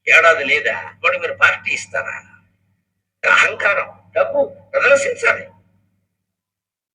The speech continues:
దీనికి మొత్తం అందరినీ పిలిచాడు. వాడు ఏమైపోతాడు? పిల్లల్ని దైవ స్వరూపంగా మనం భావిస్తే పల్లవ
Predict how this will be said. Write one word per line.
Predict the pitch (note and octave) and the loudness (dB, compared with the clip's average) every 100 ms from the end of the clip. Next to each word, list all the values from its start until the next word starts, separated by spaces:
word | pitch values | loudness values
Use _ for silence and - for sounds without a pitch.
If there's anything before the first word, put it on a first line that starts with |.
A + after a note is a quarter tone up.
| _ _ | _ _
దీనికి | B4+ A#4+ - | -2 -2 -4
మొత్తం | - - A#4 | -6 -4 -4
అందరినీ | - - C#5 | 0 0 0
పిలిచాడు. | - - - - - - _ _ _ _ _ _ - | -4 -8 -8 -10 -18 -20 _ _ _ _ _ _ 0
వాడు | - | 2
ఏమైపోతాడు? | - A#3+ B3+ A#3+ - - - - - _ _ _ _ _ _ _ _ _ - | 4 2 0 -2 -2 -4 -4 -10 -20 _ _ _ _ _ _ _ _ _ -4
పిల్లల్ని | A2 - - | 2 2 2
దైవ | - B2 - - | 0 2 2 -2
స్వరూపంగా | - - - - D#3+ D#3 D3 | -8 -10 -12 -10 -8 -4 -2
మనం | C#3+ C#3 C3 | -2 -2 -2
భావిస్తే | A#2+ B2+ C#3 - - - - - | 0 2 0 -8 0 0 2 0
పల్లవ | - - - D#5+ | 2 4 4 2